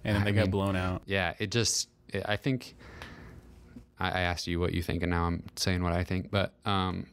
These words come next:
Speaker 2: it really, like, solidified the tiers of the S E C.
Speaker 1: Mm-hmm.
Speaker 2: And to me, it showed that Auburn was quite a bit better than South Carolina. <laughs>
Speaker 1: Yeah, I mean,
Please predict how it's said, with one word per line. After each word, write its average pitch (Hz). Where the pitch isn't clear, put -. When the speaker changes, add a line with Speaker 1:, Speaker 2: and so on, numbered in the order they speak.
Speaker 2:
it 98
really, 101
like, 92
solidified 87
the 85
tiers 85
of 87
the 85
S 85
E 82
C. 82
Speaker 1:
Mm-hmm. 98
Speaker 2:
And 78
to -
me, 87
it 80
showed 82
that 80
Auburn 82
was 87
quite 87
a 85
bit 85
better 87
than 87
South 87
Carolina. 85
<laughs> -
Speaker 1:
Yeah, 117
I 107
mean, 104